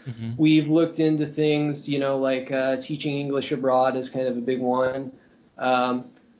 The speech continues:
Speaker 2: and then, you know, freelancing online too, uh, with, with my degree in,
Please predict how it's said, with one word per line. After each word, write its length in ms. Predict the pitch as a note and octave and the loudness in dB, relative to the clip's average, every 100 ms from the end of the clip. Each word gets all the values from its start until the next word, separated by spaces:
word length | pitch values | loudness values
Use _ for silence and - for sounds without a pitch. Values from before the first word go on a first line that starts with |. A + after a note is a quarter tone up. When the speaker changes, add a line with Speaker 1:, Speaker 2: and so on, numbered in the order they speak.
| - | -4
Speaker 2:
and 140 | G#3 G3+ | 0 2
then, 160 | G3+ | 4
you 80 | G3 | 4
know, 120 | F3+ | 2
freelancing 640 | E3+ E3+ E3+ E3 D#3+ E3+ D3 | 2 4 4 2 0 -4 -2
online 600 | D3 C3+ C#3+ D3 C#3 - | -2 -2 -2 -2 -4 -4
too, 360 | D#3 D3 C3+ C3+ - | 0 0 -2 -6 -8
uh, 280 | C#3 B2+ A#2+ | -4 -2 -2
with, 200 | A#2 C3 - _ | -2 -6 -10 _
with 140 | - D3 | -6 -2
my 160 | C#3+ | 0
degree 480 | C3+ C3 D#3 D3+ C#3+ | 0 2 2 2 0
in, 320 | C3+ C3 A#2+ | -2 -4 -6